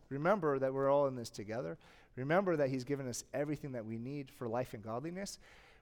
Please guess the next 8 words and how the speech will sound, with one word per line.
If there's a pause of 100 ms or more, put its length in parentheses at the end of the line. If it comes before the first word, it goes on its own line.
(120)
Remember, (480)
uh,
to
be
humble. (480)
And
remember, (120)
um,